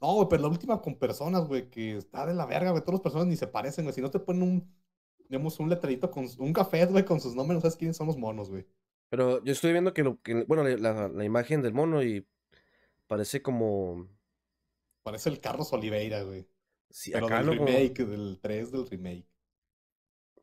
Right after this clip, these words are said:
Speaker 1: Todo prieto y con el pelo largo, güey. O sea, es que pedo, güey, ni se, no.
Speaker 2: Un león musulmán.
Speaker 1: Ándale, pero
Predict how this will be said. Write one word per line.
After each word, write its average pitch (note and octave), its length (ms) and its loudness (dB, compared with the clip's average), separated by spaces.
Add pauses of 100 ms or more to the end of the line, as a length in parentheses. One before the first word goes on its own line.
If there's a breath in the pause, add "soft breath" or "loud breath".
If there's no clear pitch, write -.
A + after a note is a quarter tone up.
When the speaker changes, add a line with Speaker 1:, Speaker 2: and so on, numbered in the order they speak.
(140)
Speaker 1:
Todo B2+ 260 0
prieto D3+ 380 0
y E3+ 60 0
con B2 160 -6
el - 100 -10
pelo C3 180 -8
largo, A2 400 -4
güey. G#2 160 -4
O - 20 -6
sea, G2 120 -4
es - 260 -12
que - 120 -18
pedo, - 320 -2
güey, C#3+ 120 -2
ni B2+ 80 -4
se, - 100 -8 (140)
no. G#2 180 -12 (720)
Speaker 2:
Un B2+ 280 0
león C3+ 540 2 (760)
musulmán. C3 560 -2 (760)
Speaker 1:
Ándale, A#2+ 460 0
pero F#2+ 380 -8